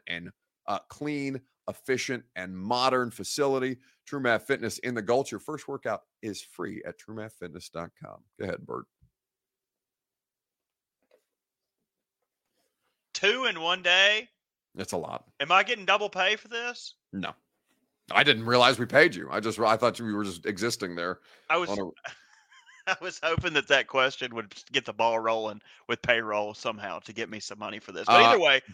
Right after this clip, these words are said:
Speaker 1: based on your, what I have seen of your negotiation skills, I don't think you negotiating against me would be in your favor whatsoever, but you are more than welcome to try.
Speaker 2: Shut up.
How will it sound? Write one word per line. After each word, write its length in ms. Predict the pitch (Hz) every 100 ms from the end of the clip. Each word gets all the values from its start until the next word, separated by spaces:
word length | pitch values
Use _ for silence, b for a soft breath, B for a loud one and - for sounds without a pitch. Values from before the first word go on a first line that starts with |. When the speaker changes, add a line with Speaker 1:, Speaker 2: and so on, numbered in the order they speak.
| -
Speaker 1:
based 340 | 151 170 -
on 280 | 160 156 151
your, 380 | 120 127 143 147
what 160 | 131 131
I 120 | 113
have 100 | 110
seen 340 | - 143 143
of 120 | 151 135
your 100 | 147
negotiation 800 | 135 147 151 151 139 143 147
skills, 560 | 127 - 151 151 165 147
I 140 | 117 131
don't 240 | 139 123
think 220 | 135 127
you 240 | 110 131 139
negotiating 720 | 127 127 123 131 123 120 117
against 340 | 110 120 117
me 200 | 123 127
would 200 | 139 110
be 220 | 92 113 107
in 80 |
your 180 | 104 101
favor 480 | 92 107 98 92 92 _ _ _ _
whatsoever, 720 | - 107 120 - 113 104 85 76
but 120 | 92
you 140 | 104 98
are 80 | 95
more 240 | 98 113
than 160 | 117 113
welcome 320 | 101 98 104
to 60 | 92
try. 300 | - 50 - _ _ _ _
Speaker 2:
Shut 500 | - - - - 120
up. 320 | - - -